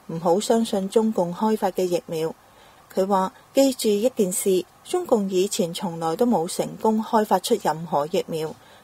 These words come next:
中國人只要有足夠嘅錢，就會去購買入口疫苗，而唔會買國產疫苗。嚴麗夢進一步指出，應該對肆虐全球嘅大流行病負責嘅係中共政權，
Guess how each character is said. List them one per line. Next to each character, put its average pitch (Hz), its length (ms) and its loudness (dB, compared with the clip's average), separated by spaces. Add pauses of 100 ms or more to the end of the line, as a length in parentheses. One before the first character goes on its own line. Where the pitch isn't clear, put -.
中 220 200 2
國 196 160 6
人 165 280 0
只 208 220 -2
要 208 140 6
有 180 240 2
足 233 160 0 (100)
夠 226 160 6
嘅 190 140 4
錢， 185 340 -4 (320)
就 240 140 8
會 247 160 10
去 247 180 8 (100)
購 226 140 4
買 190 240 -2
入 190 160 2
口 160 260 -2
疫 190 200 0
苗， 156 260 -6 (460)
而 214 60 2 (120)
唔 202 300 2
會 226 160 8
買 196 260 0
國 185 220 0
產 170 280 -8
疫 185 160 -4
苗。 151 300 -10 (920)
嚴 170 220 0
麗 190 180 0
夢 190 200 -2
進 196 200 2
一 208 100 2
步 180 220 6
指 185 200 0
出， 220 260 2 (240)
應 294 160 -2
該 277 160 8
對 196 180 4
肆 185 200 -4
虐 170 180 4
全 156 320 -6
球 160 240 0
嘅 190 220 4
大 180 180 2
流 160 180 0
行 160 300 -8
病 180 300 0
負 175 160 -2
責 185 180 0
嘅 185 260 2 (180)
係 170 180 4
中 208 260 -2
共 165 240 0
政 180 180 0
權， 160 300 0